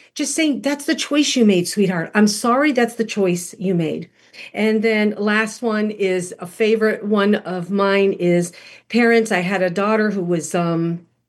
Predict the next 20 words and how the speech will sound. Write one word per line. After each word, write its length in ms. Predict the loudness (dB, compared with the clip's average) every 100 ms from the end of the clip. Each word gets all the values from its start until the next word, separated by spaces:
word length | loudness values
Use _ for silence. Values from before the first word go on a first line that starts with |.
| _ _ -20 -14 -6
go 240 | 0 2
in, 300 | 2 2 0 0
go, 360 | -2 -2 -10
she 120 | -4
was 100 | 0
in 100 | 2
Brownies, 500 | 2 2 2 -2 -8 -18 -8
and 100 | -4
she 100 | 0
had 80 | 0
to 60 | 0
take 240 | -2 -4
her 100 | -2
dollar 560 | 0 0 0 -2 -4 -2
every 280 | 0 2 2
week 280 | 2 2 0
for 240 | -6 -4
her 320 | -2 -2 -2 -8
brownie 580 | -16 -12 0 2 4 2
dues. 340 | 0 -6 -12